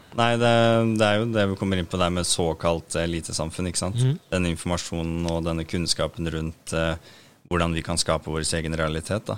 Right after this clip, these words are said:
Speaker 2: Mhm.
Speaker 1: Og det er jo det som, eh, ja, var, eh, hvorfor, det er det jeg hører så mange sier, akkurat det du sa, hvorfor er ikke dette en del av systemet?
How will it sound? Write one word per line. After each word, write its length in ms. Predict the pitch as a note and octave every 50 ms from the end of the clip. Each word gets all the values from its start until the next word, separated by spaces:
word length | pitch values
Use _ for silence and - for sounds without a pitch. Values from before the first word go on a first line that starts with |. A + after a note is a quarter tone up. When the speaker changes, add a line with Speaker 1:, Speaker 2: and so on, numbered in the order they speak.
| - _ -
Speaker 2:
Mhm. 300 | A#2+ B2 C#3 D#3 D#3+ - - - _ _ -
Speaker 1:
Og 400 | - F2+ F2+ F#2 F#2 F2+ F#2 F#2
det 80 | F#2+ F#2+ F2+
er 80 | F2+ F#2
jo 80 | F#2+ F2+
det 120 | F2+ F2 F2
som, 220 | - - B2 C3+ C#3 C#3+
eh, 440 | C#3 C3 C3 C3 B2+ B2+ B2 A#2+ A#2+ A2+ -
ja, 140 | A2 B2 D#3+ F3 - _ _ _ _ _ _ _ _ _ - A2
var, 160 | A2 A2 A2
eh, 240 | G#2+ G#2+ G#2+ G#2 G#2+
hvorfor, 460 | G#2 G#2 G#2 - - A#2+ A#2+ A#2 A2+ G#2+ -
det 160 | - - A2
er 80 | A2+ A2
det 140 | G#2+ G#2+ A2+
jeg 80 | C3 C3
hører 140 | A#2 F#2 G#2
så 20 | G#2+ G2+
mange 160 | G2 G2 -
sier, 180 | - G2 G#2 - -
akkurat 180 | - - G2 F#2
det 80 | F2 E2+
du 60 | - A2+
sa, 80 | B2 A#2+
hvorfor 460 | A#2 G2+ G2+ G2+ F#2 F#2 - A2 F#2+
er 80 | F2+
ikke 160 | F2 - F#2+ F#2
dette 160 | E2+ - F#2+
en 80 | F2
del 160 | F2+ E2+ E2 E2+
av 80 | E2+
systemet? 400 | - F2 - - E2 D#2+ F2 G2+